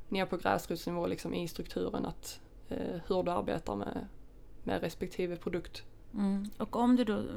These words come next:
Speaker 2: man tänker typ att du skulle få tala till dem på kommunerna som har hand om den här frågan. Vad skulle du vilja säga då?
Speaker 1: Ja, men först och främst skulle jag vilja veta hur de,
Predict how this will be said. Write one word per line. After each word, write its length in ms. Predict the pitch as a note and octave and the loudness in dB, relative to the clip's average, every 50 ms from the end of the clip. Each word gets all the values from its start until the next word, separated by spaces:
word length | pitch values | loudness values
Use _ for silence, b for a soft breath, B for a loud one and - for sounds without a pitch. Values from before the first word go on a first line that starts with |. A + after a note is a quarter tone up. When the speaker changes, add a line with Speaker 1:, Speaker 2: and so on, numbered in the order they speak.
| A3+ G#3+ - | -4 -4 -2
Speaker 2:
man 200 | - A3 A3 A3 G#3+ | 2 4 4 4 6
tänker 180 | A3+ A#3 A3 | 6 4 4
typ 160 | G#3+ G#3 F3+ | 4 2 0
att 160 | F#3 F3+ E3+ - | 0 -2 -2 -2
du 140 | F#3 F3+ | -2 -2
skulle 260 | E3+ - - F3+ E3+ E3+ | -2 -2 0 0 0 2
få 240 | - - F3 E3+ | 2 4 4 4
tala 360 | E3+ - - F#3+ F#3 F3 E3+ F3 | 2 2 4 6 6 6 6 4
till 140 | - - | 2 0
dem 220 | - E3 D#3+ E3 D#3 | 0 2 2 2 0
på 120 | - E3+ | -2 -4
kommunerna 520 | - - - - F3+ F3+ E3+ E3 D#3 D3 D#3 | -2 0 2 4 4 4 4 4 2 2 0
som 160 | - E3+ E3 | 0 0 0
har 60 | E3 | 2
hand 240 | D#3 F#3 F3+ D#3+ D3 | 2 2 2 2 0
om 60 | - | -2
den 80 | - D3+ | -2 -2
här 120 | D3+ D#3+ | -2 -2
frågan. 460 | - - - - - - - - - - - B B B B B B B B B B B B - - | -2 -2 -2 -2 0 0 -2 -2 -4 -6 -10 B B B B B B B B B B B B -2 4
Vad 180 | G3 F#3+ F3+ | 6 6 6
skulle 200 | F3 - - E3+ | 6 2 0 2
du 140 | D#3+ E3+ E3+ | 2 2 2
vilja 200 | D#3 D#3+ D#3 D#3+ | 2 2 0 0
säga 300 | D3+ - E3+ E3 D#3 D#3 | 0 0 0 2 2 2
då? 140 | D#3 D#3+ - - - - B B B B B B B B B B B - - - - | 2 0 -2 -2 -2 -4 B B B B B B B B B B B -2 -4 -4 2
Speaker 1:
Ja, 80 | - G3 | 6 8
men 140 | G3+ G3+ | 8 10
först 240 | G3+ G#3 G3+ F#3+ - | 12 12 12 12 10
och 60 | - | 10
främst 200 | - C4+ A3+ G#3+ | 10 10 10 10
skulle 180 | - G#3 G3+ G#3 | 10 10 10 10
jag 80 | G3+ G3 | 10 10
vilja 220 | F#3+ G3 G3 G3 | 10 8 8 8
veta 300 | F#3 F#3+ F#3+ F#3 - F3 | 8 6 4 4 4 2
hur 300 | F3 F#3 G3+ F3+ F3+ F3 | 6 8 8 8 10 10
de, 300 | F3 F3 F3 F3 F3 E3 | 8 8 6 6 4 2